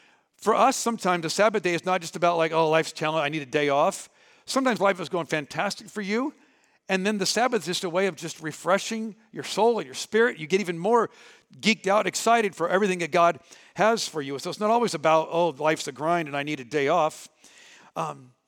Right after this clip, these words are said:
it's, it says it's a sign for you. It's interesting.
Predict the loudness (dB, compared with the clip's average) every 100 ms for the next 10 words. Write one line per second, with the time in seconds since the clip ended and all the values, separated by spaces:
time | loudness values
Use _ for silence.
0 | _ _ _ _ _ _ -20 -2 -2 0
1 | 2 2 2 -2 0 0 2 0 0 -2
2 | -8 -10 -10 -12 -14 _ _ _ _ _
3 | _ _ _ -4 -2 0 0 0 -2 -4
4 | -6